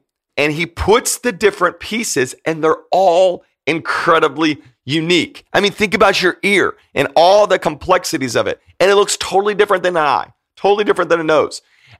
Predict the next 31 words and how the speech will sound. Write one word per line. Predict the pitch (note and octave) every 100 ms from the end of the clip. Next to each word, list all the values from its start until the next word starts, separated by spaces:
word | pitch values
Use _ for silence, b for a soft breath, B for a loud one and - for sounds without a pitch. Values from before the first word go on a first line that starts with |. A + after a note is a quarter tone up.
| -
And | E3+ D#3+ C#3
the |
parts | C3 - - G#3 A#3 G#3+ - - -
can't | - D#3+ F#3+ G#3+ - - _ - C#3+
do, | F3 G3 G3+ G3 _ _ _ _ -
the, | D3 -
uh, | C#3 B2 - A2+ b
can't | - G3+ G3
s-, | - - - -
uh, | - - -
walk | B2+ F3+ G3+ G3+
in | D3
victory | A2+ C#3+ A#3 - C#3 A2+ G#2 A2 _ _ _
if | E3 E3
the | D#3+ E3+
other | G3+ G#3
parts | C3 C3+ B2+ C3
are |
not | B2+ B2 A2+
working. | C3 E3 D#3+ F2 - _ _ -
We | C#3+ E3+ -
all | D3+ F3+ F#3 G3+
connect | - D#3+ C#3
together. | D3+ B2+
We | - G#3 -
understand | F#3+ F3 E3+ - F3 E3
this | A2 -
in | - B2+
our | G2+
physical | - D#3+ C#3+ C#3 G2+
bodies. | B2+ A#2 D2